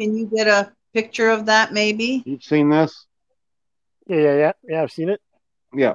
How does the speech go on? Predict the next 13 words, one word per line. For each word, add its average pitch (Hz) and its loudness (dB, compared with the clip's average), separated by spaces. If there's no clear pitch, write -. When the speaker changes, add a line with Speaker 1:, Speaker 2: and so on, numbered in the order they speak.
Speaker 1:
Okay. 175 -4
Speaker 2:
So 151 2
the 151 2
Chaos 202 2
Star, 139 2
it's 131 -6
got 147 0
arrows 160 0
pointing 135 0
out 117 0
all 127 -2
directions. 113 -2
And 160 0